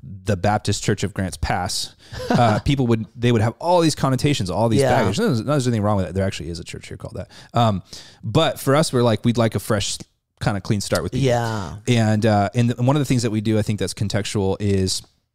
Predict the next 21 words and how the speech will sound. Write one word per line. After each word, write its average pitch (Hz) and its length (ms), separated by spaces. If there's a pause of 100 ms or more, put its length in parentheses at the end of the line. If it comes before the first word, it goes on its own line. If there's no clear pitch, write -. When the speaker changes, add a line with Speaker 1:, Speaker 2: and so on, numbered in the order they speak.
(400)
Speaker 1:
I 101 120
think, 131 140 (100)
uh, 101 240
we've 107 200
recognized 101 520
and 92 100
tapped 98 220
into 98 160
this 87 200
thing 92 280 (360)
that, 95 480 (140)
um, 92 280
the, 92 440
the 98 100
millennial 104 380
generation 123 680 (500)
and 98 240
Gen 104 180
Z 101 400
in 113 80
particular, 131 540